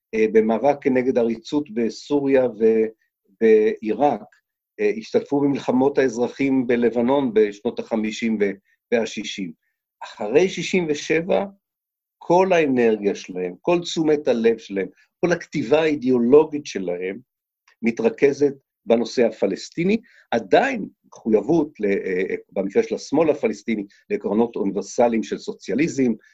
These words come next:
של, אה, שיתוף פעולה בין, אה, אה, תנועות השחרור הלאומיות, אבל יותר ויותר רצון להיות,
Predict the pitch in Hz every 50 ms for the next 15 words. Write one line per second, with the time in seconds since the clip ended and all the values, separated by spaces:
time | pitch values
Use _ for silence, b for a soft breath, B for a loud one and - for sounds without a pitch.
0 | b b b - - - 104 101 98 101 107 98 98 - - 98 - - 113 -
1 | - - 98 98 123 143 151 147 143 135 135 123 120 120 117 113 113 110 - 107
2 | 107 104 - 113 113 113 113 104 - - - 107 123 120 113 107 101 104 104 101
3 | 104 101 104 110 110 110 - _ _ _ _ _ _ _ _ - - 123 120 -
4 | 127 131 135 131 127 113 110 - - 156 170 170 165 160 151 147 135 - - -
5 | 117 110 110 110 117 - _ _ _ _ _ _ - 95 98 101 - - - -
6 | 147 143 151 147 143 123 110 113 120 123 127 123